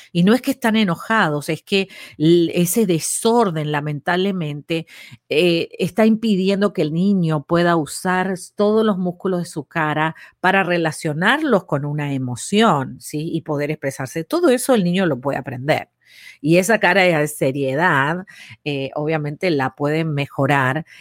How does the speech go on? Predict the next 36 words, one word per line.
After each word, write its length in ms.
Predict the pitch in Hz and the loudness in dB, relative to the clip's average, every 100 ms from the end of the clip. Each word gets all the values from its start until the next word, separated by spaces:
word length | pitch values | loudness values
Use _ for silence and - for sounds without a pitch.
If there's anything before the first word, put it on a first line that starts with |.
| 120 | -4
Y 160 | 180 180 | 4 6
a, 100 | 170 | 6
muchas 380 | 165 254 320 285 | 4 4 6 6
veces 320 | 220 240 - | 4 2 0
se 80 | 165 | 0
sorprenden 520 | 151 147 190 202 165 | 0 2 0 0 0
de 120 | 147 | 0
la 100 | 143 | 0
hermosa 720 | 139 147 156 165 170 - 196 - | -2 -4 0 0 0 0 -2 0
alegría 800 | 147 143 139 143 139 131 131 156 | -2 0 -2 -4 -4 -4 -4 -4
que 140 | - 143 | -6 -6
tienen 500 | 151 143 147 165 165 | -4 -4 -2 -2 -2
y 120 | 139 | 0
la 320 | 143 139 139 | 0 0 0
sonrisa 760 | - 143 143 - 190 180 214 | -2 -8 -4 2 4 4 2
que 140 | 196 180 | 2 0
tienen 340 | 175 170 185 | 2 2 2
y 60 | 156 | 2
después 320 | 139 - 160 | 0 -2 -6
cómo 260 | - 170 170 | -2 -4 -4
son 220 | - 160 | -8 -8
tan 240 | - 165 | -2 -2
expresivos. 920 | 175 175 139 135 - 233 143 131 127 _ _ - _ _ - | -2 -6 -10 -10 -4 0 0 -2 -8 _ _ -20 _ _ -8
En 240 | 147 143 | -6 -4
mi 240 | 165 185 | -2 0
experiencia 580 | 202 - 160 156 165 160 | -2 -2 -4 -4 -4 -6
personal, 800 | 156 151 156 156 151 143 151 156 | -4 -6 -4 -4 -2 -2 -4 -6
yo 140 | 147 147 | -6 -2
he 60 | |
visto 280 | 147 - 147 | -2 -4 -6
muchos 460 | 151 202 277 285 240 | 0 0 2 2 2
niños 320 | 180 170 175 | 2 0 0
que 80 | 143 | -2
eran 160 | 143 | -6
súper 420 | 135 - 226 262 | -4 0 2 2
serios, 540 | 240 170 156 165 185 | 2 0 2 2 0